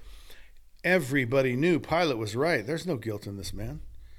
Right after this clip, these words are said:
But their fear that their religion would be challenged made them scream, "Crucify him." They were the Pharisees and the crowd the Pharisees put together to railroad him through the trial was crying out, "Crucify him,"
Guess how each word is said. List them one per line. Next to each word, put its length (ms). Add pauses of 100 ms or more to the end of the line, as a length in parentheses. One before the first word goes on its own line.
(400)
But 120
their 160
fear 440
that 160
their 160
religion 720
would 140
be 100
challenged 680 (360)
made 300
them 160
scream, 340
"Crucify 600
him." 280 (1000)
They 120
were 120
the 140
Pharisees 800
and 120
the 40
crowd 340
the 80
Pharisees 460
put 200
together 480
to 300 (920)
railroad 760
him 240
through 200
the 100
trial 460
was 320
crying 380
out, 180
"Crucify 520
him," 120